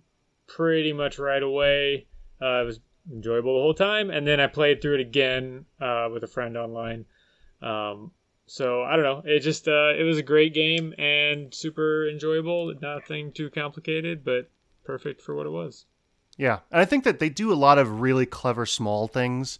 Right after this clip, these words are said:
Speaker 2: to make the game, like, deep, uh,
Speaker 1: Mm-hmm.
Speaker 2: deeper than I thought, at least. Like, when I think of beat 'em ups, like, the original Streets of Rage, I just,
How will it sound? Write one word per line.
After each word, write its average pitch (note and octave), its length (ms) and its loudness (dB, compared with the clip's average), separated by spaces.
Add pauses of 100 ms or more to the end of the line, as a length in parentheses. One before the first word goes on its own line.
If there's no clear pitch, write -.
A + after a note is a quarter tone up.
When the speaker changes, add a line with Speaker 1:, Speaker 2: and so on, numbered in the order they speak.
(260)
Speaker 2:
to B2+ 100 -6
make A#2+ 160 0
the B2 60 -6
game, A#2 600 -2
like, A#2+ 300 -8 (340)
deep, C3+ 320 -4 (460)
uh, C3 80 0
Speaker 1:
Mm-hmm. A#2 80 -4
Speaker 2:
deeper B3 260 4
than A3+ 160 8
I D#3 380 6 (400)
thought, G#2+ 280 -2
at A2+ 120 -10
least. G2+ 320 -8
Like, A2+ 180 0 (380)
when D#3+ 100 4
I F#3+ 60 8
think G#3+ 180 4
of C#3 160 4
beat D3+ 160 4
'em D3 80 6
ups, - 400 4
like, B2 160 -6 (140)
the C3 100 -4
original C3 240 0
Streets - 240 -8
of G#2+ 80 -6
Rage, A2 380 0 (160)
I C3 160 4
just, C3 280 2